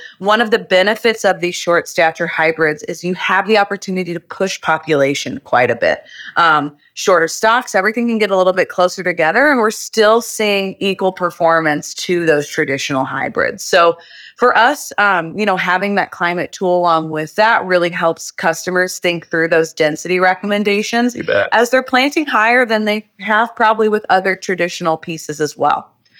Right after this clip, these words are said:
Speaker 1: So I talked a little bit about climate field view. Obviously, that's a really important piece of that system.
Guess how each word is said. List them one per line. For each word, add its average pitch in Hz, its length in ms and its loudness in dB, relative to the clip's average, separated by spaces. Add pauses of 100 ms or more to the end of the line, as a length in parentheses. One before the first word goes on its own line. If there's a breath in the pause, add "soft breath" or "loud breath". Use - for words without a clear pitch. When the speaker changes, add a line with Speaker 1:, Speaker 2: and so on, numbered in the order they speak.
(300 loud breath)
Speaker 1:
So 247 160 4
I 262 100 4
talked 285 260 0
a 381 60 2
little 294 220 2
bit 277 120 4
about 262 240 2
climate 240 340 -2
field 226 220 2
view. 233 100 0
Obviously, 226 440 0
that's 233 180 -2
a 240 60 0
really 214 200 2
important 214 380 -2
piece - 320 -8
of 190 120 0
that 180 220 0
system. 180 480 0